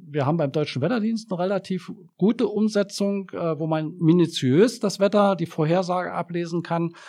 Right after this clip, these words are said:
Aber Flash ist halt Geschichte und diese Wetterwidgets, da gibt's auch verschiedene Sachen, aber das ist dann schon wieder tatsächlich, also man könnte sowas einkaufen. Und dann widerstrebt mir aber wieder so die, die Hobbymeteorologie oder die Amateurmeteorologie.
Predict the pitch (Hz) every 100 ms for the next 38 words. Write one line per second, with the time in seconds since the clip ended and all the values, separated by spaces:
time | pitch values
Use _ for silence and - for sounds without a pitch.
0 | - - 147 147 - 165 - 160 156 147
1 | - - 185 185 - 170 160 - - -
2 | - 143 143 139 131 127 139 131 147 -
3 | 160 151 - - - - 135 120 - -
4 | 143 156 - 151 - 156 156 143 147 143
5 | 147 139 135 135 139 - 135 131 139 131
6 | 135 135 - _ _ _ _ - 120 123
7 | 131 127 - - 131 127 123 120 123 -
8 | 156 156 127 120 - - 127 170 - 151
9 | 170 202 185 _ _ _ _ _ 127 123
10 | 135 131 143 120 - 143 147 143 135 131
11 | 127 131 117 123 123 123 - - 107 117
12 | 156 139 143 143 135 139 127 117 139 160
13 | 180 151 120 123 120 117 113 135 160 151
14 | 139 139 139 131 143 147 143